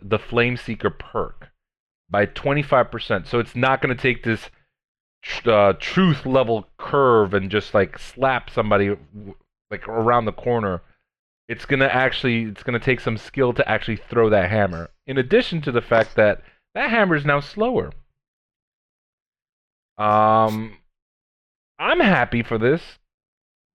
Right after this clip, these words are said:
just because, hey, they needed to get nerfed somewhat and not be destroyed.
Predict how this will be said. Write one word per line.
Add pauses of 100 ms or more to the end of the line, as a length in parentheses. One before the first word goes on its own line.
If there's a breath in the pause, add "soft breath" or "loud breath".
just
because, (640)
hey, (120)
they
needed
to
get
nerfed (120)
somewhat (340)
and
not
be
destroyed.